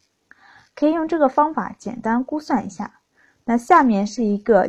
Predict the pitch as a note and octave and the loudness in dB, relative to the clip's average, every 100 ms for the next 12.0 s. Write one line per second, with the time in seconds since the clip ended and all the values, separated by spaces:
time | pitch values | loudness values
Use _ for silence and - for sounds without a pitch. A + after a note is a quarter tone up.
0 | - - D4+ D#4 A#3+ G3+ G3+ F3 - G3 | -4 -6 2 6 4 2 -2 -2 0 0
1 | G#3 C#4+ - C4 G#3 A#3+ G3 F#3 F#3+ - | 0 -8 -2 0 0 0 0 0 -2 2
2 | C#4+ C4 C#4+ C#4 C#4 - F3 A3+ A3 A#3 | 2 2 0 0 -2 -8 -4 -2 -2 -6
3 | - G3 G3+ - G3 A3 - C#4+ - D4+ | -2 -2 -2 -10 -4 -4 -2 -4 -2 -6
4 | D4 F#4 C#4+ F3 - G3 F#3+ F#3 - _ | -2 0 0 -2 -6 -6 -4 -6 -10 _
5 | _ _ - A#3 A3+ - A3+ A3 F#3+ F#3 | _ _ 0 0 0 0 0 0 -6 -4
6 | G#3+ G3+ F3+ G3+ G#3+ F3 - F#3+ - _ | -2 -2 -2 -2 -2 -2 -4 -10 -10 _
7 | _ _ _ _ _ _ _ _ - A3 | _ _ _ _ _ _ _ _ -2 -2
8 | G#3 G3+ G3 G3+ G#3+ A3+ E4 C#4+ E3+ G3+ | -2 -4 -2 -2 -2 -4 -4 -4 -4 -10
9 | - - A3+ G3 - G#3+ A3+ G#3 - - | -14 -6 -4 -4 -6 -6 -4 -4 -8 -8
10 | B3+ C4+ G#3+ - - - C4+ - D#4+ D#4 | -4 -4 -6 -10 -12 -8 -8 -6 -4 -2
11 | G#3+ D#4 C4 G#3+ C#4 C4 F#3 - A#3 | -4 -4 -4 -4 -6 -8 -10 -2 -2